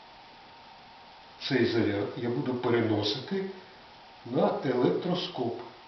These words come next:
Ми бачимо, стрілочка ворухнулась. Тобто якась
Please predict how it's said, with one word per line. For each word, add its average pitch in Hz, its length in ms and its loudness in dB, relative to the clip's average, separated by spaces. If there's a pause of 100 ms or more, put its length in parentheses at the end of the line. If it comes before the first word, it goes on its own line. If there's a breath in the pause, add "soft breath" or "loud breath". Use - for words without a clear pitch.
(160)
Ми 110 60 -4
бачимо, 160 500 -2
стрілочка 139 760 0 (300)
ворухнулась. 120 840 0 (760)
Тобто - 360 -4
якась 131 400 2